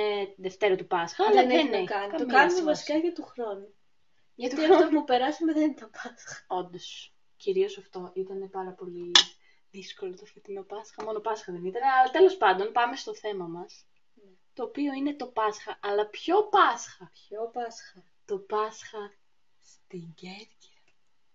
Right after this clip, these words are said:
Speaker 1: Καμία σχέση με οποιοδήποτε άλλο Πάσχα.
Speaker 2: Όποιος δεν έχει πάει, λυπάμαι.
Speaker 1: Ναι.
Speaker 2: Να πάτε.
Speaker 1: Να πάτε.
Speaker 2: Λοιπόν, ας τα πάρουμε με τη σειρά. Ένα-ένα.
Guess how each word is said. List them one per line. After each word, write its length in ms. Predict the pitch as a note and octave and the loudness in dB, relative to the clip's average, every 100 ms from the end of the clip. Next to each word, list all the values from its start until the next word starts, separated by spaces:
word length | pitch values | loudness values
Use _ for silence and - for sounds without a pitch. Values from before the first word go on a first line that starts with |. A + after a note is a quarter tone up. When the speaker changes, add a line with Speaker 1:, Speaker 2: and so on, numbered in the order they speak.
| _ _ _ | _ _ _
Speaker 1:
Καμία 340 | F#3+ G3 G#3+ | -2 0 0
σχέση 640 | G#3 - A3 A3 - A#3+ - | -2 -4 -4 -4 -8 -10 -12
με 280 | - _ G3 | -20 _ -6
οποιοδήποτε 440 | F#3+ G3 G#3+ G#3 G3+ | -2 0 0 -2 -4
άλλο 140 | G3+ | -4
Πάσχα. 480 | G3 G3+ G#3 - A#3+ - | -4 -4 -4 -10 -8 -6
Speaker 2:
Όποιος 300 | B3+ C4 A3+ | -6 -6 -6
δεν 140 | B3 | -4
έχει 220 | B3 - | -6 -4
πάει, 220 | - A#3 | 0 2
λυπάμαι. 400 | B3 A#3+ A#3 G#3+ - _ _ _ _ - | 2 -2 -2 -4 -12 _ _ _ _ -14
Speaker 1:
Ναι. 200 | F#3 F3 - _ | -12 -12 -18 _
Speaker 2:
Να 180 | A#3+ A#3 | -10 -8
πάτε. 340 | G#3 G#3 - - _ _ - - - _ _ _ _ _ _ _ _ | -8 -8 -12 -20 _ _ -20 -20 -20 _ _ _ _ _ _ _ _
Speaker 1:
Να 120 | F#3+ | -20
πάτε. 380 | - E3+ - - _ _ | -18 -20 -20 -20 _ _
Speaker 2:
Λοιπόν, 360 | - A3 G3 F3+ | -14 -12 -12 -14
ας 100 | - | -16
τα 120 | - - | -16 -4
πάρουμε 320 | A#3+ B3 B3 | -2 0 -4
με 120 | G#3+ | -10
τη 100 | G#3 | -16
σειρά. 360 | - G#3 G3 - | -12 -10 -10 -10
Ένα-ένα. 480 | G3+ F#3 D#3+ D#3+ | -14 -14 -16 -20